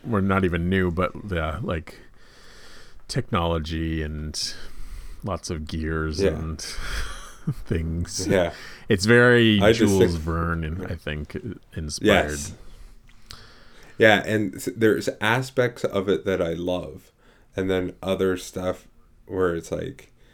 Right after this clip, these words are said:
Speaker 2: when it gets tinier and more minutia, then it, I don't like it as much, I feel. But, like, the bigger, crazier steampunk designs, I'm more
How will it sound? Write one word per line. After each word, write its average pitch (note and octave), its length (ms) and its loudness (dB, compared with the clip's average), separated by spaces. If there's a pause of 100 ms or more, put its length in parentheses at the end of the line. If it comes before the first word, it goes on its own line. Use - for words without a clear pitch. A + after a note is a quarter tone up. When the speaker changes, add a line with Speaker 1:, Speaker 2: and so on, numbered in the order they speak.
(380)
Speaker 2:
when F#2+ 220 4
it F2+ 80 2
gets - 320 -2
tinier A2+ 920 -2 (180)
and F2 220 -6
more F2+ 200 -2
minutia, F2+ 640 -4
then F2+ 340 -6
it, - 280 -16 (420)
I E2 80 -6
don't E2 260 -8
like D#2+ 260 -8
it F#2+ 80 0
as G2 200 2 (160)
much, A2 380 -4 (100)
I F#2 140 -2
feel. A2+ 420 -2 (360)
But, E2+ 140 -2
like, F2 380 -6
the F2+ 100 -2
bigger, F#2 720 2 (140)
crazier F2+ 840 -4
steampunk F2 760 -8
designs, F#2+ 640 -4 (100)
I'm E2+ 380 -10 (1500)
more F2+ 640 -4